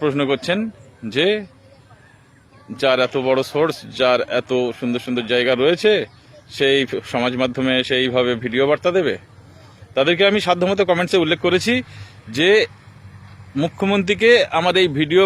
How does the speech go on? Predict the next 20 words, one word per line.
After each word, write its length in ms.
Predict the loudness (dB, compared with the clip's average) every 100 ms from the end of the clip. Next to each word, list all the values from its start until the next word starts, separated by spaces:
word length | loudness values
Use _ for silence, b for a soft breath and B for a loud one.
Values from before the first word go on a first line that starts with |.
| 4
বার্তাটি 360 | 2 0 0 -2 -2 2
সরাসরি 480 | 4 4 2 2 4 2
দেখানোর 340 | 2 0 0 2
মতো 140 | 2 4
লোকও 220 | 2 4 4 6
আমার 160 | 2 0
মজুদ 240 | 0 0 0
আছে, 200 | 0 -6 -10 -16 -20 -20 -20 -20 -20 -18 -16 -12 -4
এবং 120 | 0 0
এই 60 | 2 2
কথাটা 320 | 2 2 4 4
আবারও 260 | 4 4 4 2
আমি 180 | 0 -4 -4 -8 B B B -2 2
এই 100 | 2 0 0
সমাজ 220 | -2 0 -2
মাধ্যমে 320 | -2 -2 -2 -2
এসে 160 | 0 0
আপনাদের 280 | 2 0 -2 -2
কাছে 140 | 0 0
দাবি 160 | 0